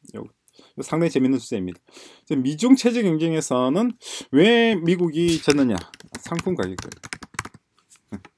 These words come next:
그 미국이 진 이유는 상품 가격 때문이. 그러니까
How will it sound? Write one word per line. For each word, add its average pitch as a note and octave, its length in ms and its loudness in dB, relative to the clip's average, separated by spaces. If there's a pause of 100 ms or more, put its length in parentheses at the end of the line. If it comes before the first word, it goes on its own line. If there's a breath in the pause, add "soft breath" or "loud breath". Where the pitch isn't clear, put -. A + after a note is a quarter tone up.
그 A#2 100 -18 (600)
미국이 D#3 300 -4
진 C3 200 -2
이유는 B2 260 -2
상품 F3 380 -4
가격 F#2 260 -8
때문이. F#2 480 -6 (1400 loud breath)
그러니까 G2+ 360 -4